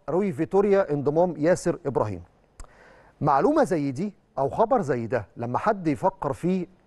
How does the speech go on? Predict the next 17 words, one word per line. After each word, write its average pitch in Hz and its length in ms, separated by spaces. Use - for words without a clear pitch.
ألف 208 260
ب 196 220
لازم 170 520
يسأل 180 560
المصدر، 139 480
يعني 135 260
يروح 180 180
للجهاز 165 380
الفني 180 340
للمنتخب 160 540
أو 143 140
يسأل 190 300
الجهاز 160 420
الفني 170 420
للنادي 139 520
الأهلي. 110 400
لكن 220 480